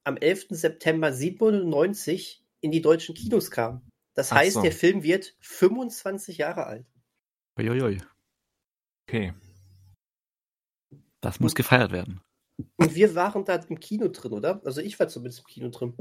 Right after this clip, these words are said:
Speaker 2: Ich war auch im Kino drin.
Speaker 3: Im ersten nicht, den habe ich nur auf V H S gesehen, im zweiten war ich im Kino. Das weiß ich noch.
Speaker 1: Also ich weiß noch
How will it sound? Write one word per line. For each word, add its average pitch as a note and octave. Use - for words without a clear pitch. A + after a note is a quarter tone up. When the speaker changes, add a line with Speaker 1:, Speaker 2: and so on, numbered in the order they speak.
Speaker 2:
Ich -
war G#2
auch G2
im G2
Kino F#2
drin. F2+
Speaker 3:
Im A#2
ersten A#2
nicht, -
den G#2
habe A#2+
ich A2
nur A2+
auf G#2+
V G#2+
H -
S -
gesehen, F#2
im F#2+
zweiten -
war E2+
ich F2
im F#2
Kino. G2
Das -
weiß G2
ich -
noch. -
Speaker 1:
Also D3
ich F3
weiß F3
noch F3